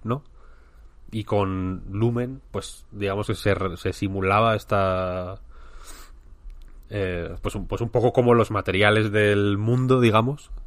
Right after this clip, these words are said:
los, los, mm, la, las,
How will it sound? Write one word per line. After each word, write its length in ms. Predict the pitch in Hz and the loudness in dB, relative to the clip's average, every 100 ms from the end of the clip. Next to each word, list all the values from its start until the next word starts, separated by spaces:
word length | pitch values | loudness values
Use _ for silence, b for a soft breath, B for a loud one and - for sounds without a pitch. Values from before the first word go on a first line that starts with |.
| - - - b b b - | -10 -10 -12 b b b -8
los, 240 | 101 90 92 | -4 -4 -6
los, 360 | 98 92 - - | -4 -4 -6 -12
mm, 340 | 92 90 85 - - - - - | -10 -10 -10 -12 -16 -18 -20 -10
la, 160 | 95 - | -8 -4
las, 240 | 82 | 0